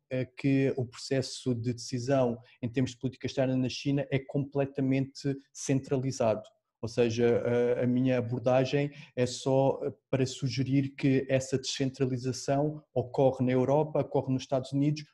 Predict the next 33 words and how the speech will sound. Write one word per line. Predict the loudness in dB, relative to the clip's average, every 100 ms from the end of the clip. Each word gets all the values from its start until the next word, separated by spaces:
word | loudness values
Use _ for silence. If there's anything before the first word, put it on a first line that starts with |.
| _
mas | 0 2 2
ocorre | 2 2 0 0 -2
também | -2 0 2
na | 0
China. | -2 -4 -6 -4 -6 -10 _ _ _ -20 _
E | -2 4 4 4
quando | 2 2 2
nós, | 4 4 2 0 0
eh, | 0
começamos | 0 -2 -4 0 0 2
a | 2
analisar | 2 0 -2 2 4 4
a | 2 -2 -2 -2 -4 _
política | -2 -2 -2 -4 -2
externa | -2 0 0 0
chinesa | -2 -2 0 0 0
desta | 0 0 -2
perspectiva, | -8 -8 -4 -4 -2 -2 2 0 -2 -14 _
de | 2
uma | 2
perspectiva | 0 -4 -4 0 2 2
em | 0
que | 0 0
há |
mais | 2 2 2 2
atores | 0 0 -4 -4
para | -2
além | -2 -2
do | -4
governo | -4 -2 -2 -4
central | -6 -2 0 2
a | 2
influenciar, | 0 -2 -4 -4 -4 0 2 2